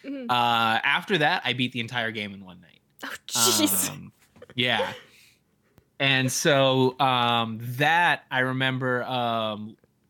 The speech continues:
Speaker 2: Lil Dicky's first full album came out,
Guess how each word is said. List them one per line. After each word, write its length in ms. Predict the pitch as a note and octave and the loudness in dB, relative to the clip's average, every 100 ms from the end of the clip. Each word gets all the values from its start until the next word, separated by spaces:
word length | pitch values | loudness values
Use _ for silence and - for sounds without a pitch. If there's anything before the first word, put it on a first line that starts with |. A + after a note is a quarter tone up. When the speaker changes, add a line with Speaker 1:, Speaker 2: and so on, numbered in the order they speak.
| _ _ _ _ - | _ _ _ _ -12
Speaker 2:
Lil 420 | C3 C3+ D#3 D#3+ | -2 2 2 2
Dicky's 640 | C3+ C3+ C#3+ C#3+ C3 A#2+ - | 0 0 -2 0 -2 -2 -6
first 480 | - C3 B2+ - | -4 -4 -4 -6
full 580 | - - - - D3+ C#3 | -12 -18 -20 -6 -2 0
album 680 | A#2+ A#2+ A#2 A2 G2 F#2 - _ _ _ _ - | 2 2 0 -4 -10 -14 -20 _ _ _ _ -16
came 320 | - C3+ A#2+ | -4 -2 -2
out, 340 | A#2 A2 G#2 | -2 -2 -6